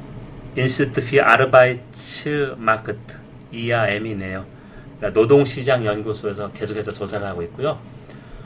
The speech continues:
이천십삼 년부터 십구 년까지 도착한 난민 만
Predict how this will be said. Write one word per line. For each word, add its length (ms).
이천십삼 760
년부터 500
십구 300
년까지 480
도착한 460
난민 400
만 480